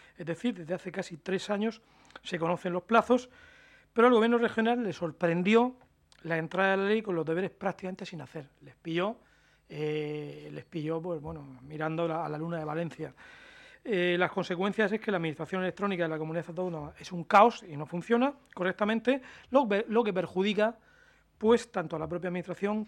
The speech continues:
como a las empresas. Hace, hace pocos días, por ejemplo, recibimos la respuesta de la Consejería de Hacienda en relación a la solicitud de información formulada por los ciudadanos sobre las incidencias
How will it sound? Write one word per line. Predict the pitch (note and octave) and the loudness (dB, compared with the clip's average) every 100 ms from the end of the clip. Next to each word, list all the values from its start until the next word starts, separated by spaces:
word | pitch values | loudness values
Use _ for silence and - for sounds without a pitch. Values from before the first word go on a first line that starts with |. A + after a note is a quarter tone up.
| - | -6
como | G3 G3+ A3+ C4 - | -4 -4 -6 -10 -16
a | |
las | C#3+ C#3 | -14 -12
empresas. | D3+ C#3 D#3 - B2+ - _ _ _ _ - _ _ - - - | -10 -8 -8 -8 -16 -20 _ _ _ _ -20 _ _ -20 -20 -14
Hace, | E3 - - | -12 -8 -2
hace | F#3+ G3+ | -2 -2
pocos | F3+ F3+ | 0 0
días, | F3 G#3 G#3+ | 2 0 0
por | G#3 | -2
ejemplo, | G#3 A3+ A3 A#3+ C4 - - _ | 0 0 2 2 2 -2 -20 _
recibimos | - D#3+ F3 F#3 | -12 -4 -2 0
la | F3+ | -2
respuesta | E3+ - G#3+ F#3+ E3+ | -2 0 -2 0 -4
de | D#3 | -6
la | |
Consejería | D#3 C#3+ C#3+ E3+ E3+ | -8 -12 -8 -4 -2
de | |
Hacienda | F3 G#3 G#3+ | -2 -2 -2
en | F3 | -2
relación | D#3 C#3 - F3 | -4 -8 -6 -4
a | |
la | E3 | -4
solicitud | - D#3+ C#3 D3+ G3+ - - - - - | -6 -8 -8 -2 -2 -4 -14 -20 -20 -10
de | E3+ | -8
información | D3 E3+ D#3 F3+ F#3+ | -6 -6 -6 -2 -4
formulada | - E3 D#3+ F3 G3+ E3 | -2 -4 0 4 4 2
por | D#3 | -2
los | D#3 | -6
ciudadanos | - E3 F3 F#3 C#3+ | -4 0 2 2 -2
sobre | D#3+ D#3 | -4 -4
las | D#3 D3 C#3 D#3+ | -6 -8 -10 -12
incidencias | D3 F3 G3 F#3+ E3 | -6 -4 -4 -8 -12